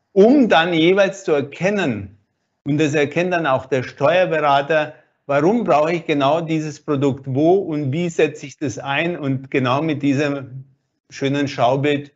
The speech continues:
stellen wir das dar. Martin, kannst du mal kurz anfangen?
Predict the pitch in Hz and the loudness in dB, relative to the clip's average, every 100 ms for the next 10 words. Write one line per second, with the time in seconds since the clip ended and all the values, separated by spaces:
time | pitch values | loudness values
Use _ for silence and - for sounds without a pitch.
0 | _ _ _ - 123 127 127 123 120 120 | _ _ _ -2 -2 -2 -2 -2 -4 -6
1 | _ _ _ - 117 - 104 95 95 - | _ _ _ -8 -8 -6 -6 -6 -10 -20
2 | _ _ - 117 110 107 104 - _ _ | _ _ -8 -6 -6 -8 -12 -18 _ _
3 | - 107 131 117 113 107 _ 123 - - | -14 -8 -6 -4 -4 -8 _ -10 -10 -8
4 | 156 151 170 170 170 165 | -6 0 0 0 -4 -8